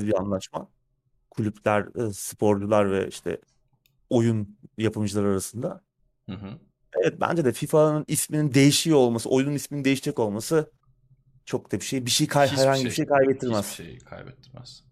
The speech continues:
Speaker 1: Yani çünkü oyuncular Ultimate Team neredeyse oraya gidecekler. Ee,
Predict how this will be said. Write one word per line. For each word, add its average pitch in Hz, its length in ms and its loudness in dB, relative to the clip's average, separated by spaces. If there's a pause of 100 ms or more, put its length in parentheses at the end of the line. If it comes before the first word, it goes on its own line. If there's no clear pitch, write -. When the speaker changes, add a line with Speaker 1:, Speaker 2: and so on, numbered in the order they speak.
(1000)
Speaker 1:
Yani - 100 -20
çünkü - 520 -18 (220)
oyuncular 98 500 -8
Ultimate 104 480 -4
Team 98 180 -12
neredeyse 95 560 -8 (1300)
oraya 98 320 -6
gidecekler. - 800 -12 (100)
Ee, 87 460 -14